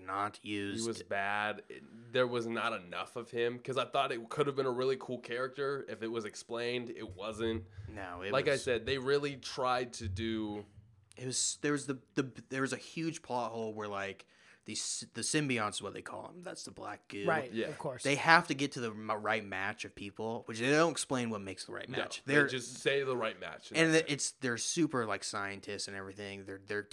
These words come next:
Speaker 1: going to space. They went to another planet to get these things.
Speaker 2: Uh, like a comet.
Speaker 1: But their, their way of matching it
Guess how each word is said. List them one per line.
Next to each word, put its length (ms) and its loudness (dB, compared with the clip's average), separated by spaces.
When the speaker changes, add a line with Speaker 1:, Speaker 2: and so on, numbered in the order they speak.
Speaker 1:
going 220 4
to 60 -2
space. 460 0
They 80 -2
went 200 4
to 60 4
another 200 0
planet 400 -2
to 60 -6
get 180 -2
these 200 -8
things. 300 -12
Speaker 2:
Uh, 200 -2
like 120 0
a 80 -4
comet. 480 -2
Speaker 1:
But 220 6
their, 240 12
their 180 10
way 280 8
of 60 4
matching 680 0
it 300 0